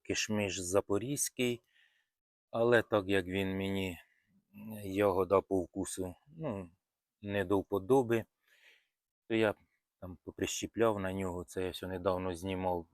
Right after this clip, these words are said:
Центуріон. Так, а тут ось прищепив рататуй на один, е, рукав, і тут получилося у мене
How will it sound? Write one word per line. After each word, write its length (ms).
Центуріон. 800
Так, 240
а 40
тут 300
ось 180
прищепив 720
рататуй 720
на 440
один, 480
е, 920
рукав, 480
і 120
тут 240
получилося 760
у 140
мене 420